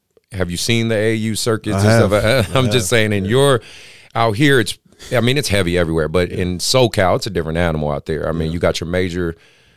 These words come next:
Speaker 1: the, in, in my opinion, from what I assess, is the most major program as far as sheer size out there is West Coast Elite.
Speaker 2: Mm-hmm.
Speaker 1: And then, you know, you have your Compton Magics, you have, you know, I mean,
Speaker 2: Truth.
Speaker 1: yeah, exactly, the
Speaker 2: Yeah,
Speaker 1: Truth.
Speaker 2: Cal
Speaker 1: Like,
Speaker 2: Supreme,
Speaker 1: you, you
Speaker 2: why not?
Speaker 1: have,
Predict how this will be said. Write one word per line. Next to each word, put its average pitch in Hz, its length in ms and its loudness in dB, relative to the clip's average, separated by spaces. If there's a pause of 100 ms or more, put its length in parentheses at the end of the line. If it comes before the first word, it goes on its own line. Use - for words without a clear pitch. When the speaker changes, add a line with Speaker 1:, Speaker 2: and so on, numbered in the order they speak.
(180)
Speaker 1:
the, 85 160 -6
in, 82 300 -6
in 85 220 -6
my 85 260 0
opinion, 82 320 -4
from 80 320 -8
what 82 160 -2
I 78 160 -2
assess, 82 420 -2
is 78 100 -8
the 85 80 -6
most 80 420 -4
major 82 300 -4
program 80 480 -4
as 71 140 -10
far 78 220 -4
as 73 60 -8
sheer 82 260 -6
size 90 340 -2
out 78 120 -4
there 78 100 -6
is 73 100 -8
West 80 180 -4
Coast 80 220 -4
Elite. 78 320 -8 (260)
Speaker 2:
Mm-hmm. 92 280 -14
Speaker 1:
And 80 240 -2
then, 76 380 -6
you 82 140 -10
know, 78 120 -6
you 76 140 -8
have 69 200 -10
your - 80 -18
Compton - 420 -16
Magics, 90 600 0
you 82 80 -6
have, 73 400 -4
you 85 160 -4
know, 69 180 -6
I 95 140 -4
mean, 95 160 -2
Speaker 2:
Truth. 98 340 -2
Speaker 1:
yeah, 101 280 2
exactly, 85 440 -2
the 73 100 -8
Speaker 2:
Yeah, 92 80 -8
Speaker 1:
Truth. 95 260 0
Speaker 2:
Cal 87 100 2
Speaker 1:
Like, 98 100 0
Speaker 2:
Supreme, 92 460 -6
Speaker 1:
you, 101 160 -4
you 98 160 -6
Speaker 2:
why 98 80 0
not? 95 60 2
Speaker 1:
have, 98 340 0